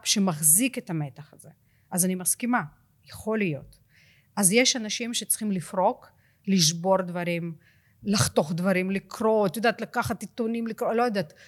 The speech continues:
אה, להת-, להתאמן, את יודעת, עד שהם מרגישים שהזעם יוצא החוצה.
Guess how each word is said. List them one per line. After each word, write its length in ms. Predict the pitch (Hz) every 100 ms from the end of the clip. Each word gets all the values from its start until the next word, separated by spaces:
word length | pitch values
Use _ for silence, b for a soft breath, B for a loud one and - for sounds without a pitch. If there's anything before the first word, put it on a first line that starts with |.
| B B
אה, 60 | 214 190 180 175 170 165 170 170 170 170
להת-, 400 | 185 220 - -
להתאמן, 680 | 214 214 - 202 208 226 220
את 360 | 208 _ _ 208
יודעת, 160 | 156 -
עד 200 | 240 247 -
שהם 420 | - 233 208 208
מרגישים 440 | 190 175 156 240 226
שהזעם 640 | 202 170 156 175 202 202
יוצא 280 | 190 165 180
החוצה. 460 | 170 - 151 -